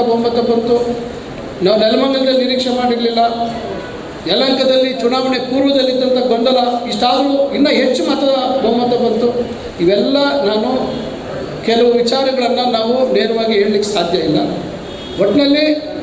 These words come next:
ಸಮಾಜದಲ್ಲಿ ಒಡಕನ್ನು ಮೂಡಿಸ್ತಕ್ಕಂಥ ಕೆಲವು ಕಾರಣಗಳಿಂದ ಇವತ್ತು ಇಷ್ಟು ಒಂದು ಬದಲಾವಣೆ ಆಗಿದೆ. ನಮ್ಮ ಈ ಭಾಗದಲ್ಲಿರ್ತಕ್ಕಂಥ ಮತದಾರರು ಬಿ ಜೆ ಪಿಯವರ ನಿಜವಾದ ಏನು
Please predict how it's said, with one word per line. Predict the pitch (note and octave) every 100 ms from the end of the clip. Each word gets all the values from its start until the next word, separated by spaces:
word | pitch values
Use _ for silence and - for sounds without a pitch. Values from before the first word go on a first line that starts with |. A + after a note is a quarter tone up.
| - -
ಸಮಾಜದಲ್ಲಿ | G3+ B3+ B3+ B3+ A#3 A#3+ C4+ F#3
ಒಡಕನ್ನು | G3+ C#4 C#4+ C#4 B3 A3+
ಮೂಡಿಸ್ತಕ್ಕಂಥ | A3+ A3 A#3 A3+ A3 G#3+ B3+ C#4+ C#4+ F#3+
ಕೆಲವು | G#3 A3 B3 D4+ D4+ - -
ಕಾರಣಗಳಿಂದ | F#3+ G#3+ G#3+ G3 F#3 G#3 C#4+ - - - - - - F#3+
ಇವತ್ತು | G3+ G3+ C#4 C#4+ D4 - G#3+
ಇಷ್ಟು | - D4 B3 B3 A#3 G3+
ಒಂದು | - C#4 C4+ F3+
ಬದಲಾವಣೆ | G3+ C4 C#4 B3+ G#3
ಆಗಿದೆ. | F#3 A3 - - - - - - - - - - - F#3
ನಮ್ಮ | B3 D4 C4+ C#4+ - A#3
ಈ | D4+ D4
ಭಾಗದಲ್ಲಿರ್ತಕ್ಕಂಥ | C4 B3+ B3+ B3+ A#3+ B3 B3 A3+ A3+ A3 F#3
ಮತದಾರರು | G3 G#3+ G#3+ F#3+ A3+ C4+ - - - - - - - - - - C#3+
ಬಿ | G#3+ D4
ಜೆ | D4 C#4+
ಪಿಯವರ | C#4+ C4+ B3+ G#3+
ನಿಜವಾದ | G#3+ A#3+ B3 B3 B3 A#3 - - - - - F#3
ಏನು | G3+ G3+